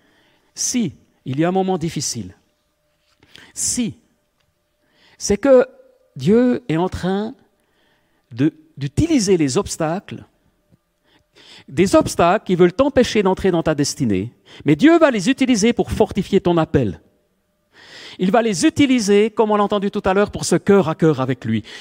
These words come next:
Il va utiliser les obstacles pour affermir ta collaboration avec lui, parce qu'il ne souhaite pas notre indépendance. Nous avons tous un potentiel. Nous avons tous reçu des promesses. Dieu accomplira ses promesses,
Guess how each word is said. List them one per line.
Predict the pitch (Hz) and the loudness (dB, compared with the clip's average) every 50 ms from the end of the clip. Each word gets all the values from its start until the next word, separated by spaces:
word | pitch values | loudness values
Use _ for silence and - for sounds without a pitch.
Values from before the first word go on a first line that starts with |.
| - - | -16 -6
Il | - 185 202 | -4 0 2
va | 226 - - | 2 2 2
utiliser | 294 311 - 294 269 277 233 226 233 | -2 -2 -2 -2 -2 0 0 0 0
les | 214 202 165 139 | 0 0 2 2
obstacles | 226 - - - - 175 185 220 254 - 190 135 - - _ _ _ - - - | 0 0 0 -2 -2 0 0 0 0 -2 -2 -4 -4 -6 _ _ _ -20 -12 -4
pour | - 202 175 - - - | -2 -2 -2 -2 -2 -2
affermir | 240 254 - - 247 226 196 202 208 202 - | -2 -2 -2 -2 -4 -2 0 0 -2 -2 -2
ta | - 175 156 | -4 -6 -6
collaboration | - - 202 196 190 175 160 165 131 151 139 - - 139 110 92 - _ _ _ - | -2 -2 0 0 2 0 0 0 -2 -2 -4 -4 -8 -10 -10 -10 -14 _ _ _ -6
avec | 131 131 139 123 - | -4 -2 -2 -2 -2
lui, | 117 104 92 - - _ _ _ _ _ _ _ _ _ _ _ _ _ - - - - | -4 -6 -6 -6 -10 _ _ _ _ _ _ _ _ _ _ _ _ _ -20 -20 -14 -8
parce | - 160 160 - | -6 -6 -6 -4
qu'il | - 180 | -2 -2
ne | 165 151 | -2 -2
souhaite | - - 170 156 - | 0 0 -2 -2 0
pas | - 185 185 180 | -2 -2 -2 0
notre | 156 139 - - | 0 -2 -2 -2
indépendance. | 143 127 131 - 131 123 117 104 90 82 - - - - - _ _ _ _ _ _ _ _ _ _ _ _ _ _ _ _ _ - - - - - - - | -2 -2 -2 -4 -4 -6 -6 -6 -8 -8 -12 -14 -16 -16 -20 _ _ _ _ _ _ _ _ _ _ _ _ _ _ _ _ _ -20 -20 -20 -20 -20 -8 -4
Nous | 139 143 | -2 0
avons | 175 190 185 | 0 0 0
tous | - - - - | -2 -2 -2 0
un | 160 135 | -2 0
potentiel. | - 208 202 - 180 180 - - - 127 101 87 87 - _ _ _ _ _ _ _ _ _ _ _ _ _ _ _ _ _ _ _ _ _ _ - - - | 0 0 0 0 -2 -4 -4 -6 -8 -8 -8 -8 -12 -18 _ _ _ _ _ _ _ _ _ _ _ _ _ _ _ _ _ _ _ _ _ _ -20 -18 -10
Nous | 151 147 | -4 -2
avons | 196 190 | -2 -2
tous | 185 226 226 - | -2 -4 -6 -2
reçu | - 190 - - 196 | -2 -2 -2 -2 -2
des | 156 147 | -2 -2
promesses. | - - 156 151 147 123 107 - - - - - - _ _ _ _ _ _ _ _ _ - _ - - - _ - | -2 0 -2 -2 -2 -4 -6 -8 -10 -12 -14 -18 -20 _ _ _ _ _ _ _ _ _ -20 _ -20 -20 -20 _ -10
Dieu | 117 139 214 254 269 277 277 - | 0 2 4 6 6 4 2 0
accomplira | - 180 175 - 190 180 - 190 170 175 | -2 -2 -2 -2 -4 -2 -2 -4 -4 -4
ses | 165 - 160 147 | -4 -4 -4 -4
promesses, | - - 156 165 202 233 247 - - - - - - | -2 -2 -2 -2 -2 -2 -4 -6 -8 -10 -12 -14 -18